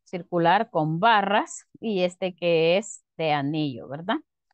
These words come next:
Aquí podemos administración, marketing, vamos a ver. Quiero ver cómo me quedaría este. Este es el que me,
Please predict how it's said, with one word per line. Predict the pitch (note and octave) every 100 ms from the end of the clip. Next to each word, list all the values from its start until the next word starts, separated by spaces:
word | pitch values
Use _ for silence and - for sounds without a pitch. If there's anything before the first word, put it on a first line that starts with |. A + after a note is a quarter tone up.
| _ _ -
Aquí | F3 - F#3
podemos | E3 E3+ E3+ F#3 G3+ G#3
administración, | F3 E3 E3 D#3+ E3 - B2+ - G#3 G#3+ A3 A3 G#3+
marketing, | G3 G3+ G3+ G3+ G3 D3+ C#3
vamos | D3+ C#3+
a | C#3+
ver. | F#3+ B3 _ _ _ _ _ _ _ _ _ _ _ _ _
Quiero | - C#3+
ver | D3+ D#3+
cómo | E3 D#3+
me | D#3+ D#3+
quedaría | D#3+ D3 C#3+ D3+ D3 E3 G#3
este. | B3+ - - C#4+ D#4 _ _ _ _ _ _ _ _ _ _ _ _ _ _ _ _ _
Este | - G#3 -
es | E3+ F#3+
el | E3+ D#3
que | E3 D3+
me, | D3 C3+ B2+